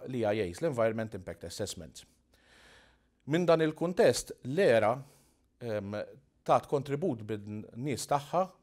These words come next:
numru ta' nies professjonisti u professjonali fis-settur tagħhom li ħadmu flimkien ma' nies minn Malta u anke minn barra minn Malta,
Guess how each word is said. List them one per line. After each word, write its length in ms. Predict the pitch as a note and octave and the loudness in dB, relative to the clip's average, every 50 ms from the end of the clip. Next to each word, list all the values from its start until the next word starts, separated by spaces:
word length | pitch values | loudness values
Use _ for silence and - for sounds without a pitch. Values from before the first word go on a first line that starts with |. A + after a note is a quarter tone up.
| _ _ _ | _ _ _
numru 320 | C3 B2+ B2 A#2 A#2+ A#2+ | -12 -10 -8 -6 -8 -6
ta' 120 | A#2 B2+ B2 | -4 -4 -4
nies 240 | B2 A2 G#2 - - _ | -4 -6 -8 -10 -16 _
professjonisti 680 | - A#2 A2 A#2 B2 - - C3+ C3 - C#3 - - G#2+ | -8 -8 -6 -6 -6 -6 -4 -6 -6 -4 -6 -8 -8 -8
u 40 | F#2+ | -8
professjonali 580 | G#2+ G#2+ A2 G#2+ - - B2+ C#3 C#3+ A#2 F#2+ | -8 -8 -8 -8 -8 -8 -8 -6 -6 -6 -6
fis-settur 480 | F#2+ - F#2+ - - C#3+ D3+ - A3 G3 - | -8 -10 -12 -8 -8 -8 -6 -6 -8 -6 -4
tagħhom 300 | B2+ A#2 - - C#3 D3+ C#3+ - - - - - - _ E3+ | -6 -6 -4 -6 -6 -6 -6 -12 -20 -20 -20 -20 -16 _ -2
li 80 | F#3 | 4
ħadmu 300 | F3+ E3 A#2+ G#2 G#2 G#2 - | 4 4 4 4 0 -6 -6
flimkien 320 | - A2+ A2+ - B2 G#2+ | -6 -8 -6 -6 -6 -6
ma' 220 | G2+ A2 G#2+ G#2+ - - | -4 -4 -6 -6 -8 -10
nies 320 | B2+ A#2+ C3 D3+ C#3 G#2+ G#2+ | -10 -8 -6 -4 -4 -6 -6
minn 360 | G#2+ A2+ A#2 - A2+ A#2+ A#2+ C#3 | -10 -12 -12 -10 -10 -8 -6 -2
Malta 380 | E3+ D#3 A2 F#2 - F#2+ F2 - - | 0 0 0 0 -2 -6 -8 -6 -6
u 100 | C3 D#3+ | -8 -8
anke 160 | D3+ - - A2 | -6 -4 -6 -6
minn 120 | G#2 A2+ | -4 -4
barra 160 | B2 B2+ B2+ E3 | -2 -2 -2 -2
minn 140 | F#3+ F3+ C#3 | -4 -4 -4
Malta, 320 | A#2+ A#2+ A#2 A2+ - D3+ | -4 -4 -6 -4 -4 -6